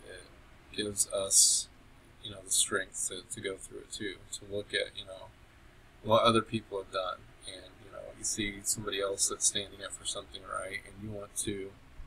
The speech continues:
and, um, so he's,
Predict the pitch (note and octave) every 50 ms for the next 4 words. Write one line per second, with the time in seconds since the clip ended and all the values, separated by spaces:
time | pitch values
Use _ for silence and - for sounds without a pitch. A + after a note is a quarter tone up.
0 | - - - - - - - - - - - - - - - - - - - F#2+
1 | F#2 - - - - - - - - - - - - - - - - - - -
2 | - - - - - - - - - - - - - - - - - - - -
3 | - - - - - - - - - - - - - - - - - - - -
4 | - - - - - - - - - - - A2+ G#2+ G#2 G#2 G#2+ G#2+ G#2 -